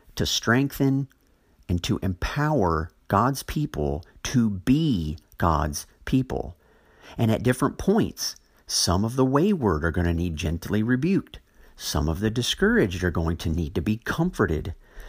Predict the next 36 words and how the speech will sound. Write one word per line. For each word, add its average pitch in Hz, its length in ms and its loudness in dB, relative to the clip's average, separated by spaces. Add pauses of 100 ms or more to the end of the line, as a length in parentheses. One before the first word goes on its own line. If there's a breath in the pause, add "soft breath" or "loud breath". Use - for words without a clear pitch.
(120 loud breath)
Some - 300 0
of 101 120 -2
the 123 80 2
filthy 120 520 2
are 78 80 0
going 82 280 0
to - 100 -4
need 87 300 -2
to 101 80 2
be 120 140 0
cleansed. 127 760 0
And 104 160 0
the 104 80 2
Spirit 135 440 0
of 160 180 -2
God, 92 380 2
depending 107 440 0
upon 117 280 0
the 120 80 0
situation, 117 960 -2 (340 loud breath)
rises 101 540 2
to 147 120 0
the 147 120 0
occasion 101 500 -2
to - 180 -2
do 92 380 0
just 85 500 -4
that. 117 400 -2 (880 soft breath)
But 110 120 2
he's 110 260 -4
calling 131 720 2
the 165 100 0
church 92 640 -2
to 95 120 -8
faithfully 113 800 -2
follow, 107 840 -2